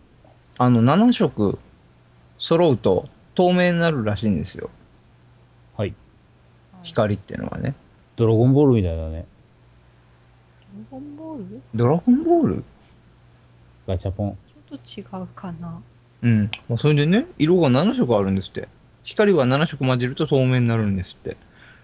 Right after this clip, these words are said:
Speaker 1: でね、透明な光がね、こう、物に当たると、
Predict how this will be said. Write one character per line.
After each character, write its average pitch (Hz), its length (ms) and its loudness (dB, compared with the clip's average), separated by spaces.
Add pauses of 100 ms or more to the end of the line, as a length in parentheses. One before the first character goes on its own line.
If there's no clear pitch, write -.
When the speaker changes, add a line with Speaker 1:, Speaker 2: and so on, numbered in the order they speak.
(300)
Speaker 1:
で 185 80 4
ね、 269 80 4 (420)
透 262 200 2
明 262 200 4
な 247 80 4
光 214 300 2
が 127 80 2
ね、 123 160 2
こ 113 420 0 (200)
う、 139 40 0
物 208 240 4
に 139 120 2
当 104 260 -2
た - 20 -18 (320)
る 120 160 -2
と、 113 320 2